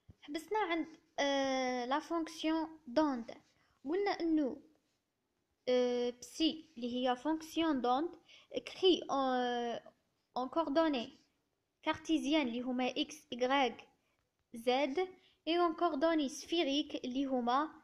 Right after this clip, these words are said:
R, theta, phi. Tel que, en coordonnées sphériques, on a égal R de R plus Y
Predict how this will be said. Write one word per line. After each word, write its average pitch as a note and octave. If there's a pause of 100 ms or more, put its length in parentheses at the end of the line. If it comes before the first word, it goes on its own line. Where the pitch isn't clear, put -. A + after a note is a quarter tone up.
(400)
R, D4+ (1040)
theta, C#4 (840)
phi. D#4 (920)
Tel F#4
que, D4 (460)
en B3
coordonnées D#4+
sphériques, D4+
on C#4+
a C4+ (840)
égal B3 (380)
R - (140)
de B3+ (380)
R - (640)
plus C#4 (400)
Y D4+